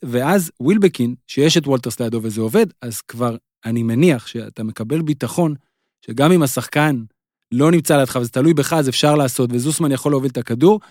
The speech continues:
ואז ווילבקין יכול לעשות את מה שאתה אומר. כי הוא,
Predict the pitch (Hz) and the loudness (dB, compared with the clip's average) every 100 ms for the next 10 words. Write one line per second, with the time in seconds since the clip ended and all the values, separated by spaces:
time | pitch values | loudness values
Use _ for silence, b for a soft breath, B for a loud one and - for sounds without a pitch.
0 | b b b 120 147 180 180 190 175 160 | b b b -8 0 2 4 4 2 0
1 | 131 - 147 127 143 120 117 - 107 104 | 0 2 0 0 -4 -4 -6 -6 -8 -10
2 | 95 95 - _ _ _ _ - 135 | -12 -16 -20 _ _ _ _ -2 0